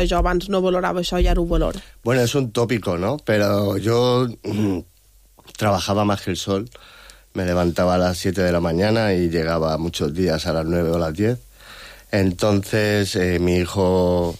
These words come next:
Speaker 2: el mayor, ya, mm, ya tenía, bueno, eh, de los uno a los cuatro años.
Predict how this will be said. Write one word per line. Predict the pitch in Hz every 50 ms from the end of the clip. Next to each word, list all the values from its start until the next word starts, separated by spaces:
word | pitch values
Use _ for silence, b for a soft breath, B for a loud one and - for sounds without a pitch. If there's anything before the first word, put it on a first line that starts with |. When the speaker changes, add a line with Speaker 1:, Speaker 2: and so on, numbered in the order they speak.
| -
Speaker 2:
el | - 90 92
mayor, | 92 90 87 90 101 110 113 104 92
ya, | 90 87 87 85 80 78 76 -
mm, | 58 60 73 73 69 64 - - - 67 69 69 69 62 - - - - - 73
ya | 76 80 76
tenía, | - 80 78 78 78 78 76 76 76 71 71
bueno, | - - - 78 - - - - - - -
eh, | - 69 71 71
de | 71 76 76 73 80
los | 73 73 73
uno | 78 82 85
a | 82
los | 80 78 80
cuatro | - - 80 76 82 85 85
años. | 90 90 90 98 107 117 120